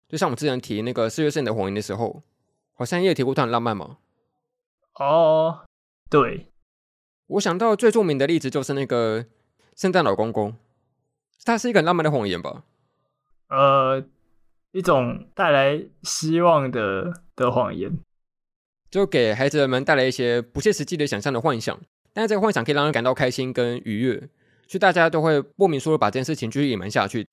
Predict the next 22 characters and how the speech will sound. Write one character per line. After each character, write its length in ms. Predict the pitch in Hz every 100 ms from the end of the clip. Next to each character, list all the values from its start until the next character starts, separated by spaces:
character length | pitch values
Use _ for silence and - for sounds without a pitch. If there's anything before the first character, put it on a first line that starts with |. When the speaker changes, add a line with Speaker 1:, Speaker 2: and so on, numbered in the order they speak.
| _
Speaker 1:
然 140 | - 113
后 200 | 120 117 _ _
只 80 | 135
有 80 |
他 140 | 127 156
长 120 | 117
大 140 | 135
才 80 | 135
会 80 | 120
发 140 | 127
现， 200 | 123 127 - _
诶， 100 | 160
原 160 | 160 180
来 40 |
圣 160 | 185 220
诞 140 | 208
老 100 | 143
人 140 | 113 120
不 160 | -
存 160 | - 127
在 160 | 156
耶， 200 | 104 -